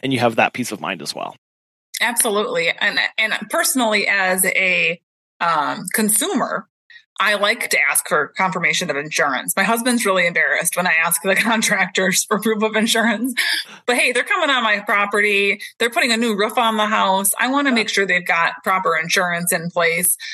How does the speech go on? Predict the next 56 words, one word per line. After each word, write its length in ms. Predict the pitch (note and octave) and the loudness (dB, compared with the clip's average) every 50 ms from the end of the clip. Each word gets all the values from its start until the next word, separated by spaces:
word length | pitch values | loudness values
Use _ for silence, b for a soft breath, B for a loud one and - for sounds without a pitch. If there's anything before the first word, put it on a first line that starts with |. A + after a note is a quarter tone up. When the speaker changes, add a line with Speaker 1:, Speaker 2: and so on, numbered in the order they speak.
| B B B | B B B
Speaker 2:
Um, 440 | B G3 F#3+ F3+ E3 D#3 D3+ B2+ B2 - | B 0 2 2 2 0 -2 -4 -2 -2
I, 120 | F#3+ G3 - - | -2 -2 0 0
I, 120 | G3 G3 - - - - - G#3+ | -2 -2 -2 -2 -6 -10 -6 -2
something 340 | - B3 B3+ B3+ C4 A3 F#3+ | -2 0 0 0 -2 -2 0
that 140 | F#3 F3+ - | -2 -2 0
I 200 | - F#3+ G3 G3+ | 0 0 2 2
would 180 | G3 G3+ F#3+ E3+ | 2 2 2 0
encourage, 840 | E3 E3 E3+ - - C4 A3+ G#3 F3+ E3 D#3+ E3+ E3+ F3+ F#3 - - _ _ _ - | 0 -2 -4 -4 -2 0 2 2 2 2 0 0 -2 -2 -4 -6 -6 _ _ _ -2
I, 260 | - - A3+ A#3+ A3+ - B3+ | 0 2 2 0 0 0 0
I, 60 | C4+ | 0
I 20 | C4+ | 0
assume 360 | D4 - - A4 G4+ F4+ C#4 | 0 0 0 0 0 0 0
the 60 | B3+ | 2
majority 640 | A3 G3+ G3 F#3+ G#3 G3+ G3+ G3 G3+ G#3 G#3 G#3 F#3+ | 2 2 0 0 0 0 2 0 0 0 2 2 0
of 100 | F#3+ F#3 | 0 2
your 120 | F#3 F#3+ | 2 0
listeners 440 | F#3 F#3+ F#3 - G3+ G#3 G3+ F3+ F3 | 2 2 2 2 2 0 0 0 0
are 160 | F3 F3+ F#3+ | 0 0 0
pet 200 | - - E3 - | 0 -2 -2 0
sitters, 360 | - B3+ C#4 D#4+ F4 E4+ - - | 0 0 0 0 0 0 0 0
but 100 | A3+ G#3+ | 0 0
if 200 | G#3+ G#3+ G#3+ A3 | 0 -2 0 0
you 160 | A3 A3+ A3+ | -2 -2 0
Speaker 1:
Yeah. 320 | G#3+ A3+ G#3+ G3+ G3 G3 G3 G3 - B B B B _ - | 0 0 0 0 0 -2 -4 -6 -12 B B B B _ -4
Speaker 2:
have, 400 | - F#3+ F3+ E3+ D#3+ D#3 D#3 D#3 | 0 0 2 2 2 0 -2 -2
um, 160 | A3+ - - - - - _ - | -6 -8 -10 -14 -20 -12 _ -4
pet 180 | - A3 - | -4 -2 -2
sitting 220 | - A#3 G3+ F#3+ F#3+ | -2 -2 0 -2 -2
clients 540 | - - A#3 A#3+ A#3 A3+ B3+ D#4+ G4 - - | -2 0 0 0 2 2 0 0 0 0 0
or 100 | G3 G3 | 0 0
just 180 | F#3+ G#3 F#3+ - - | 0 0 0 0 0
animal 380 | G#3+ A#3 A#3+ A#3 G#3 G3 F3+ | 0 0 2 2 2 2 2
lovers 340 | F#3 F#3+ F#3+ G3 G3 G#3+ G#3 | 2 0 0 0 0 0 0
who 100 | - A3+ | 2 2
are 140 | G3 F#3+ F#3+ | 2 2 2
listening 520 | G3 G3 F#3+ - G#3 F#3+ F#3 F#3 F#3 F3+ | 2 0 0 0 0 2 2 2 2 2
as 180 | F3+ F3+ F3+ F3+ | 0 0 0 0
well, 360 | F#3 F#3 F3+ F3 E3+ E3 E3 - | 0 0 0 2 2 0 0 0
I 120 | - G3 G3+ | 0 0 0
do 400 | F#3 F#3+ - B3+ C4+ C#4+ C#4+ C4 | -2 -2 -2 -2 -2 -2 -2 -2
recommend 560 | A3+ G#3+ G#3 G#3 A3+ G3+ F#3+ E3+ E3 D#3+ E3 | -2 -2 0 0 0 0 0 0 -2 -2 -2
that 80 | D#3 - | -2 -2
you 160 | D#3+ F#3 - | 0 0 0
ask 260 | - D#3+ D#3+ - - | 0 0 0 0 -2
your 140 | - F3+ E3+ | -2 -4 -4
pet 240 | - - E3 - - | -2 -2 -2 0 0
sitter 200 | - F3+ E3+ E3+ | 0 0 0 0
or 120 | E3 E3+ | 0 -2
pet 200 | E3+ - E3 - | -2 -2 -4 -4
care 200 | - - E3 D#3+ | -2 -2 -2 -2
provider 560 | D#3 - E3+ D#3+ C#3+ C#3 C3+ C#3 C3+ C#3+ D3+ D3 | -2 -2 -4 -2 0 0 0 0 0 -2 -2 -2
for 240 | - D#3 C#3+ C#3+ - - | 0 0 0 0 -2 -4
proof 180 | - F3+ F3 | -4 -4 -4
of 100 | E3+ D3+ | -4 -4
insurance. 560 | E3+ D3+ D3+ C#3 - C#3 B2 B2 - - - | -4 -4 -2 0 0 0 0 -2 -2 0 0
It's, 240 | - E3+ E3+ - - | -2 0 0 -2 -4